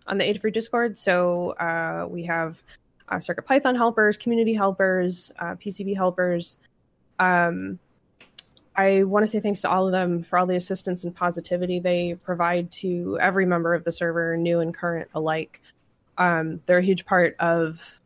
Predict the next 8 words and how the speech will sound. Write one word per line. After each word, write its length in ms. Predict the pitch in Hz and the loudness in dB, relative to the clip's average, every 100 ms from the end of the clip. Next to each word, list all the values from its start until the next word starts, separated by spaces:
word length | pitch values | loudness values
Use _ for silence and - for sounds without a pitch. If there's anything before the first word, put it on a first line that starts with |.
| _ _ _ - | _ _ _ -16
how 540 | - 175 170 170 165 - | -4 0 2 2 -2 -2
positive 580 | 180 170 170 170 160 160 | -2 0 0 0 -2 -6
and 320 | 165 165 160 | -4 -4 -2
welcoming 460 | 165 160 170 165 160 | -2 -2 -2 -4 -4
this, 120 | 165 - - - | -6 -10 -20 -10
this 100 | 170 | -10
community 420 | - 175 175 170 | -4 -2 0 2
is. 300 | 160 156 - | 2 0 -4